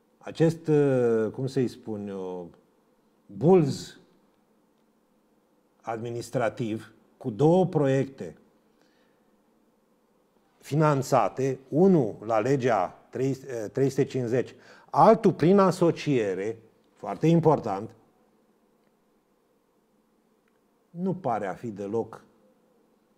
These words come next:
să spunem, cușer. Pentru că cei din Consiliul Județean, altfel oameni atenți la tot ce se cheltuie pe banii publici la asemenea as-,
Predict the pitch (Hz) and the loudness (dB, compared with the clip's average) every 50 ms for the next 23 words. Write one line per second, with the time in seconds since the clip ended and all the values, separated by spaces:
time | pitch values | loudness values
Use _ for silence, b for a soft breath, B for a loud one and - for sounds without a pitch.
0 | _ _ _ _ _ _ _ _ _ _ _ _ _ _ _ _ _ _ _ - | _ _ _ _ _ _ _ _ _ _ _ _ _ _ _ _ _ _ _ -18
1 | - 107 - - - 123 120 113 110 107 110 - _ - - 127 120 - - - | -18 -18 -16 -12 -12 -10 -8 -8 -10 -12 -14 -18 _ -16 -12 -12 -12 -12 -12 -14
2 | 101 80 80 - - _ _ _ _ _ _ _ _ _ _ _ _ _ _ b | -16 -16 -16 -20 -20 _ _ _ _ _ _ _ _ _ _ _ _ _ _ b
3 | b b b b b b b - 165 226 233 180 247 196 160 - 170 131 - - | b b b b b b b -6 -4 -2 2 2 2 2 4 2 2 2 0 -2
4 | - - _ _ _ _ _ _ _ _ _ _ _ _ _ _ _ _ _ _ | -12 -20 _ _ _ _ _ _ _ _ _ _ _ _ _ _ _ _ _ _
5 | _ _ _ _ _ _ _ _ _ _ _ _ _ _ _ _ _ _ _ _ | _ _ _ _ _ _ _ _ _ _ _ _ _ _ _ _ _ _ _ _
6 | _ _ _ - 151 202 196 247 254 226 - 196 170 135 - 175 185 185 190 156 | _ _ _ -4 -2 0 0 2 2 2 4 4 4 4 2 2 4 4 4 2
7 | 165 160 120 120 101 - - 101 92 90 95 120 117 101 98 98 98 - - 139 | 2 0 0 -2 -4 -4 -6 -8 -6 -6 -6 -6 -4 -4 -4 -4 -4 -4 -4 -2
8 | 147 156 170 175 170 143 98 98 104 110 127 143 160 175 180 175 175 - - - | -2 -2 -2 -2 -2 -2 -2 -4 -6 -8 -6 -6 -4 -4 -4 -4 -6 -8 -4 -2
9 | 131 120 117 123 - - 139 143 135 139 - 123 110 - - 127 - - 151 139 | -2 -2 -2 -4 -4 -4 -2 -2 -2 -4 -6 -6 -6 -6 -10 -10 -8 -8 -10 -10
10 | - - 160 147 135 123 - - 123 131 131 131 123 - 139 135 123 123 139 135 | -8 -6 -4 -4 -4 -4 -6 -4 -4 -2 -2 -2 -4 -6 -8 -8 -6 -4 -4 -4
11 | 135 135 139 143 143 127 139 - 143 143 139 135 143 127 110 139 139 135 135 - | -4 -4 -6 -6 -6 -8 -8 -8 -8 -8 -6 -6 -8 -8 -8 -6 -6 -6 -6 -6
12 | - 143 143 139 143 139 139 143 135 - - | -8 -8 -6 -6 -4 -4 -2 -2 -4 -6 -10